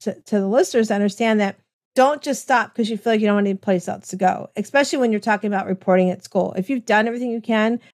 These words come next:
absolutely go up the ladder, go to the superintendent, go to the school board, you know, because the bottom line is you're fighting for your child. You're fighting for what's right for your child. And, and that's,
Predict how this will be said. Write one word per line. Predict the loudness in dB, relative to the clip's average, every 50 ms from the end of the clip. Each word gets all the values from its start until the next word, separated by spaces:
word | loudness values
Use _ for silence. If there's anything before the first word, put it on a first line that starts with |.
| _ -2
absolutely | 0 0 0 0 0 2 2 4 4 2 0 0 0
go | 0 2 2 2
up | 2 0 -2 _ -2
the | 0 0
ladder, | 2 2 0 -2 -4 -6 -6
go | -4 0 2 2 2 0
to | -2
the | -4 -8
superintendent, | -10 -10 -6 -4 -6 -2 0 2 2 4 2 2 2 0
go | 0
to | 0
the | 0 -2
school | -6 -4 -2 -2 0
board, | 0 0 0 -2 -2 -4 -6 -12
you | -6 0 2
know, | 2 4 4 2 0 -4 -8 _ _ _
because | -2 0 2 2 2 0
the | -4 -10 -10 _ 0
bottom | 2 2 2 2 0 -2
line | -2 -2 0
is | 0 -2 -2 -2
you're | -4 -6
fighting | -4 0 0 2 2 0 -2
for | -6 -8 -12
your | -14 -6
child. | -4 -2 -2 -2 -2 -6 -8 -12 -14 -18 _ _ -4
You're | -4 -2
fighting | 0 2 2 2 2 0 -2
for | -2 -2 -2 -2 -2
what's | -2 -2 -2 -2 -2 -2
right | -2 -2 -2 -4
for | _ -10 -10
your | -10 -10
child. | -6 -2 0 2 2 2 0 -2
And, | -4 -8 -8 -6
and | -4 -2 0 0
that's, | 0 0 -2 -4 -10